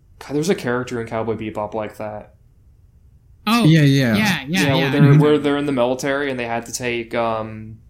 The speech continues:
Speaker 1: like, some weird experimental drug.
Speaker 2: Yeah, it's like Jupiter Blues
Speaker 1: Yeah,
Speaker 2: or,
Speaker 1: the
Speaker 2: uh,
Speaker 1: Jupiter Blues episodes. Those episodes are fantastic,
Speaker 2: Yeah.
Speaker 1: but, like, that character in there.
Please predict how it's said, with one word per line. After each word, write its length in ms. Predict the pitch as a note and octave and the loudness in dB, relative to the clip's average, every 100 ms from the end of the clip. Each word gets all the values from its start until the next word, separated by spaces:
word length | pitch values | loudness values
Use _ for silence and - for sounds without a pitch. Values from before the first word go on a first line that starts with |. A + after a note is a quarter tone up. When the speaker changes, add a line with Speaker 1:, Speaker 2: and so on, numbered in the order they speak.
| - | -6
Speaker 1:
like, 240 | A#2+ A#2 _ _ | -6 -6 _ _
some 380 | - - B2+ B2 | -6 -2 -2 -2
weird 260 | A#2+ B2 A#2 | -4 -4 -4
experimental 580 | A2+ - A#2+ A#2 A2+ | -6 -6 -4 -4 -4
drug. 340 | A2 G#2+ A2 B2 _ _ _ _ _ | -4 -4 -6 -8 _ _ _ _ _
Speaker 2:
Yeah, 240 | E3 G3+ F#3+ | 0 2 2
it's 140 | F3 | 2
like 140 | G#3 | 0
Jupiter 280 | D3+ G3 F#3 | 2 2 2
Blues 480 | E3 F3+ F3+ D#3+ C3 | 2 2 2 2 0
Speaker 1:
Yeah, 380 | D3 D#3+ C#3 A#2 | 2 4 4 2
Speaker 2:
or, 80 | B2+ | 0
Speaker 1:
the 80 | |
Speaker 2:
uh, 20 | C3 | -2
Speaker 1:
Jupiter 220 | C3 C3+ | -2 -4
Blues 180 | C#3+ C3 | -4 -4
episodes. 380 | A2 - G#2+ | -6 -6 -8
Those 140 | A#2+ B2+ | -6 -4
episodes 280 | D#3 C#3 A#2 | -4 -8 -10
are 40 | |
fantastic, 640 | A#2+ A2+ A#2 C3+ A#2+ G#2+ | -10 -6 -2 -2 -2 -8
Speaker 2:
Yeah. 40 | - | -12
Speaker 1:
but, 160 | - A2+ | -8 -6
like, 320 | A2+ A2 - | -6 -6 -6
that 160 | A#2+ A2+ | -4 -2
character 480 | A#2+ A2+ A2+ G#2+ G#2+ | -4 -4 -6 -12 -12
in 80 | |
there. 260 | G#2+ G#2+ G#2+ | -14 -16 -18